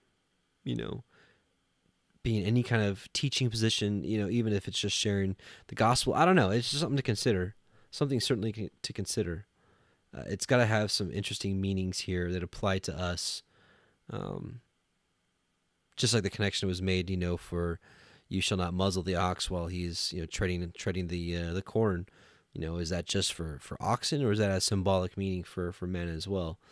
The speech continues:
You know, those that are doing the work of Yahweh to, you know, you know, make sure they're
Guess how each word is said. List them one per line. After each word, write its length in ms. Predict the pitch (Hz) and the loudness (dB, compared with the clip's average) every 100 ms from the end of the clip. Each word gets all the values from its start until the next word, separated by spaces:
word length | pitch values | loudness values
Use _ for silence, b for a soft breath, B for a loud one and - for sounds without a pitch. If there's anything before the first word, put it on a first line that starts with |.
| b b - | b b -8
You 80 | |
know, 160 | 87 80 | -6 -4
those 240 | 87 90 | -4 -4
that 80 | 90 | -4
are 80 | 85 | -6
doing 220 | 85 87 | -4 -4
the 80 | 85 | -2
work 240 | 82 90 | -4 -6
of 140 | 87 80 | -6 -4
Yahweh 440 | 87 90 82 82 - | -4 -4 -8 -8 -8
to, 140 | 85 | -8
you 800 | 82 - _ _ _ _ _ - | -8 -10 _ _ _ _ _ -12
know, 140 | - - _ | -10 -12 _
you 80 | 90 | -8
know, 80 | 90 | -6
make 160 | 95 | -4
sure 180 | - 95 | -4 -4
they're 300 | 87 82 | -4 -4